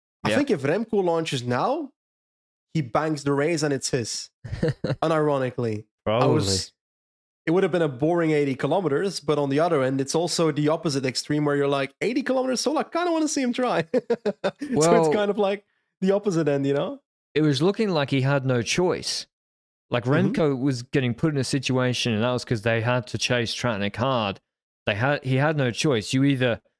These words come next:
Speaker 2: do the lead out with Van Wilder on Redoute and attack, or you have Freyler, Sivakov, Sheffield, Pidcock, maybe attack you. Probably not. They'll probably just do it in Sky Train and then get dropped. But, you know,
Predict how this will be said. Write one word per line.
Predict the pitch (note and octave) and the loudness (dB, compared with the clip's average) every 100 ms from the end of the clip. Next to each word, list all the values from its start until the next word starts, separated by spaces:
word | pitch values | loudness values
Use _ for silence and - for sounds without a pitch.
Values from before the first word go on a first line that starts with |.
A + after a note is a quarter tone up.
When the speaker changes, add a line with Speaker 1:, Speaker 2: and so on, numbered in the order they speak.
| _ _ _ _ _ _ | _ _ _ _ _ _
Speaker 2:
do | C#3 F#3+ | 2 4
the | G#3 | 2
lead | G3 F#3+ F3+ | 2 2 0
out | F3 | 0
with | F3 | 0
Van | E3 E3+ C#3 | 0 0 0
Wilder | D3 C#3+ | 0 0
on | D3+ D3+ | 0 0
Redoute | D3+ C3 A2 B2+ - _ _ _ - | 0 0 0 -2 -6 _ _ _ -6
and | C3 | -4
attack, | - C#3 A2 A#2 - _ _ _ _ _ _ - | -2 -2 0 -4 -8 _ _ _ _ _ _ -2
or | A#2+ | 0
you | B2+ B2 | 2 2
have | A#2+ A#2+ | 2 0
Freyler, | - - C3+ D3+ F3 D#3+ | -2 0 2 2 2 0
Sivakov, | - D3 C3+ - C#3 B2 | 0 -2 0 0 0 0
Sheffield, | - C3+ B2+ C3+ B2 - | 0 0 0 0 -2 -2
Pidcock, | C3+ A#2 - A#2 A2+ - _ _ _ _ _ _ _ _ _ _ | -2 -2 -2 -2 -4 -12 _ _ _ _ _ _ _ _ _ _
maybe | G#2+ A#2+ A#2+ A#2 A2+ | -2 0 0 0 0
attack | G#2 - G#2+ - | -2 -2 -4 -6
you. | - | -8
Probably | - G#2+ G2 | -4 -2 0
not. | F#2+ C#2 | -2 -2
They'll | G2+ | -4
probably | - G2 | -2 -2
just | G2 - | -2 -4
do | G#2 | -2
it | G2 F#2+ | -2 -2
in | G2 - | -4 -6
Sky | - F#2+ F#2+ | -4 -2 -4
Train | - G2 F#2+ | -4 -2 -2
and | |
then | F#2 | -2
get | F2+ | -4
dropped. | - A2 F#2 _ _ _ _ | -2 -4 -4 _ _ _ _
But, | B2 A2+ - _ _ _ - | -2 -2 -8 _ _ _ -4
you | B2+ | 0
know, | A2 A2+ | 0 0